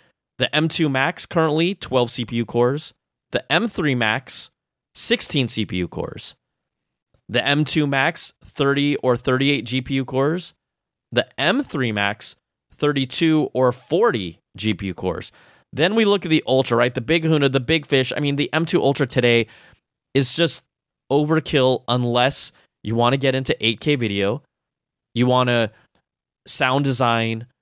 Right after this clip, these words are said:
a full-length featured movie that is connected to an internal system that people can preview, or you just want the most power possible. But the M two Ultra right now has twenty-four C P U cores. The M three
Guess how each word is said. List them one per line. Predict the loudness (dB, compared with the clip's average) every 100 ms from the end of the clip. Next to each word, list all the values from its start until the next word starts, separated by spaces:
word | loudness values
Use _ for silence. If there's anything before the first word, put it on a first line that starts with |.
| _ _ _ _ -4
a |
full-length | -2 2 2 4 2 0 -6 -20 _
featured | -2 -2 2 2 2
movie | 2 2 2 0 -2 -6 _ _ _ _ _ _ _ _ _ -6
that | 0 0
is | 0
connected | 0 0 0 -2
to | 0
an | 0
internal | -2 0 2 2
system | 0 -2 0 0 0 -4 -10 _ _ _ _ _
that | -2
people | 0 0 0
can | 0 -2
preview, | -2 0 2 2 2 -2 -12 _ _ _ _ _ _ _
or | 2 4 4 2 -4 -4
you | 0
just | 2
want | 2 2
the | 2
most | 0 2
power | 2 2
possible. | -2 -8 -12 -18 -20 _ _ _
But | 0
the | 2 2
M | 2
two | 2 2
Ultra | 2 2 2
right | 2 2
now | 4 4
has | 2
twenty-four | 0 0 0 0 -2
C | -2
P | -2 -2
U |
cores. | 0 0 2 0 -6 -12 _ _ _ _
The | 0 2
M | 2
three | 2 0